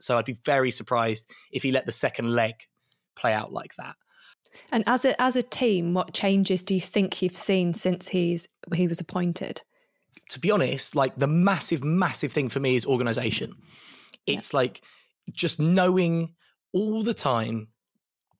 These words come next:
Speaker 1: where to stand. And it's kind of, it is, it's a, it's a five two three, but then those two wing backs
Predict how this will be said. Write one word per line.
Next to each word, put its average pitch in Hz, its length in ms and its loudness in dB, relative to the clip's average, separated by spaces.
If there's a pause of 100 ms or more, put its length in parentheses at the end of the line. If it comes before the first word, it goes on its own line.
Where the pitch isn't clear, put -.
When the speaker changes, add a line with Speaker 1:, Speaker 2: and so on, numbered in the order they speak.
(140)
Speaker 1:
where 131 240 2
to - 140 -4
stand. 110 360 0
And 120 80 -2
it's - 100 -8
kind 131 240 -2
of, 123 140 -2 (320)
it 160 200 0
is, 170 220 0
it's 143 180 -2
a, 143 40 -6 (280)
it's - 180 -2
a 147 60 -2
five 185 420 2
two 165 300 2
three, 123 640 -2 (720)
but 143 160 0
then 131 420 -2 (720)
those 139 360 0
two 131 300 -2
wing 135 300 0
backs - 640 -6